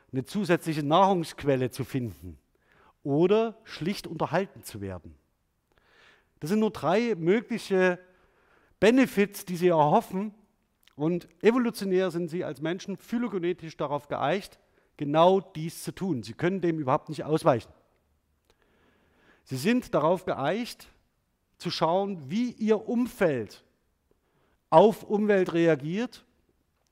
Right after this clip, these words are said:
Und Sie sind auch darauf geeicht, dass Sie Ihrem menschlichen Gegenüber absichtsvolles Handeln unterstellen. Also wenn ein Mensch in eine bestimmte Richtung schaut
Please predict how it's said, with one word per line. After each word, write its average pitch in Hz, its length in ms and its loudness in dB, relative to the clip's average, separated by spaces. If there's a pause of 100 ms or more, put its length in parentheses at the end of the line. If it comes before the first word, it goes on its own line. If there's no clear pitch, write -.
(140)
Und 175 160 -2
Sie 165 80 -8
sind 175 260 -6
auch 220 260 4
darauf 165 380 -2
geeicht, 151 600 -8 (960)
dass - 500 -2 (400)
Sie 196 440 -6
Ihrem 170 300 0
menschlichen 196 520 -2
Gegenüber 180 800 -6 (140)
absichtsvolles 180 760 0
Handeln 151 340 0
unterstellen. 101 500 -12 (1000)
Also 135 320 -4
wenn 226 380 2
ein 143 240 2
Mensch 190 320 0
in 165 160 -6
eine 160 180 -2
bestimmte 190 380 -4
Richtung 156 320 -4
schaut 170 460 2